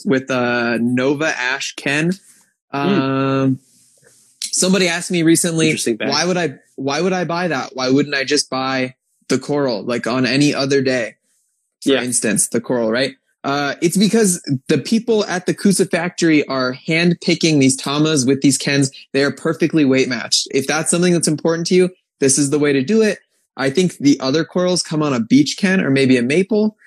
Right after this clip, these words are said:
Speaker 1: So
Speaker 2: Mm.
Speaker 1: unless you're buying a ash Ken as well, this is a really honed setup with the ash Ken. I love ash Kens. I think they're great. So,
Speaker 2: Mm.
Speaker 1: uh, also, and they're cheaper too.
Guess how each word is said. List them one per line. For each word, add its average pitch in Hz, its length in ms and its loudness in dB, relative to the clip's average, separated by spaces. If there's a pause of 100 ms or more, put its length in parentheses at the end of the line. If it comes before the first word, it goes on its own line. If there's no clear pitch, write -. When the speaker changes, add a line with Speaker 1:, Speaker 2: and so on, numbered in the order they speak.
(140)
Speaker 1:
So 131 460 0
Speaker 2:
Mm. - 120 -12
Speaker 1:
unless 135 460 0
you're 170 100 0
buying 139 680 -4 (560)
a 123 480 2 (800)
ash 139 340 -2
Ken 156 220 -2
as 127 180 2
well, 165 500 -4 (380)
this 156 180 0
is 185 140 2
a 190 60 4
really 160 260 4
honed 151 320 0
setup 185 480 -4
with 143 160 2 (160)
the 131 120 -2
ash 143 280 -2
Ken. 185 200 0
I 127 80 -2
love 131 200 -2
ash 127 220 -4
Kens. 127 260 0
I 120 60 0
think 120 240 0
they're - 80 -2
great. 170 320 0
So, 180 480 0
Speaker 2:
Mm. 139 240 0 (560)
Speaker 1:
uh, 135 400 -4
also, 180 280 0
and 160 160 -2
they're 165 120 0
cheaper 120 480 0
too. 123 400 2